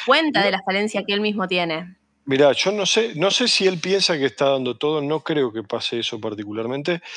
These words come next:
Speaker 2: pero sí debe pensar, por, por las, por las cosas que dice Beto que dice y cómo reacciona y demás, debe decir, "Qué mal que están haciendo las cosas,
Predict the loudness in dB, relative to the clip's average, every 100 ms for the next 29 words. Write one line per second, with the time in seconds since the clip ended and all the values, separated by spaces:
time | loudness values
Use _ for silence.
0 | -16 -18 _ 0 2 2 0 2 0 0
1 | -2 -2 0 2 2 0 -8 -14 -16 -18
2 | _ _ _ _ -6 -6 -6 -6 -6 -4
3 | -6 -10 -20 _ -10 -6 -6 -4 -2 -2
4 | -4 -6 -6 -6 -8 _ -20 -18 -10 -8
5 | -6 -6 -6 -6 -6 -4 -2 -2 -4 -8
6 | -8 -8 -6 -8 -8 -6 -6 -6 -2 0
7 | 0 -4 -10 -20 -20 -20 _ _ _ 0
8 | 4 4 2 -2 -2 -2 -2 -2 -4 -6
9 | -6 -4 -4 -6 -4 -6 -6